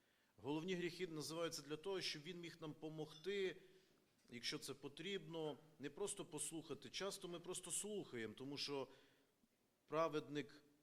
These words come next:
сім раз впаде, но встане. І ми бачимо, що головне, людина хоче встати, це головне на сповіді.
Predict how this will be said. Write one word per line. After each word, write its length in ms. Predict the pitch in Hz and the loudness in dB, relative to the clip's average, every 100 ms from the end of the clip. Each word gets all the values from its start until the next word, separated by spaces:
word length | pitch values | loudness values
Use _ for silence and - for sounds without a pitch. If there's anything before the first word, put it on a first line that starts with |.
| _ | _
сім 380 | - - 175 156 | -2 2 2 2
раз 180 | 143 - | 2 0
впаде, 360 | 151 147 170 | -2 0 0
но 120 | 156 | 2
встане. 580 | 156 - - 160 143 117 | 0 0 -2 -2 0 0
І 40 | 117 | 0
ми 100 | 139 | 0
бачимо, 460 | 156 156 147 135 | 2 2 0 0
що 200 | 127 143 | 0 -2
головне, 320 | 131 147 156 | -2 -2 0
людина 300 | 151 147 156 | 0 0 -2
хоче 440 | 147 - 185 175 127 | -2 0 0 2 0
встати, 480 | - - 139 120 110 | -2 0 -2 -2 -2
це 240 | - 175 | 0 2
головне 380 | 147 139 131 131 | 2 0 0 0
на 100 | 123 | -2
сповіді. 680 | - 147 135 101 82 80 | -2 0 0 -2 -8 -12